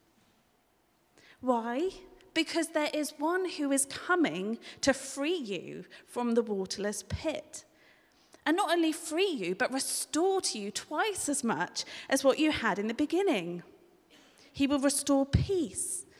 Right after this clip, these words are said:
not just to Israel, but to the nations. It says he will rule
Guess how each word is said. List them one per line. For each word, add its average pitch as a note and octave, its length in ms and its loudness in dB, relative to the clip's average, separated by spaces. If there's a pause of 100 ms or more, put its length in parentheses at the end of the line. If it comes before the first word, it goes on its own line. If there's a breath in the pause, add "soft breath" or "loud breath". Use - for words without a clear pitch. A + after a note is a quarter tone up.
(180 loud breath)
not E4+ 180 4
just E4+ 240 -2
to - 220 -2
Israel, B3 440 0
but - 140 -10
to - 120 -8
the D4+ 120 2
nations. D#4 1040 0 (160 loud breath)
It C4+ 100 -2
says D4+ 180 2
he D4+ 120 0
will D#4 160 2
rule C#4 540 4